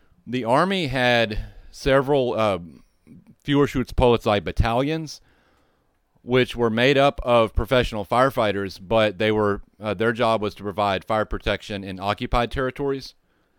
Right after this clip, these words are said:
So, <clears throat> um,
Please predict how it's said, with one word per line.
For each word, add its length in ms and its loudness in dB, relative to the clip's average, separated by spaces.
So, 560 0
<clears throat> 360 -14
um, 480 -2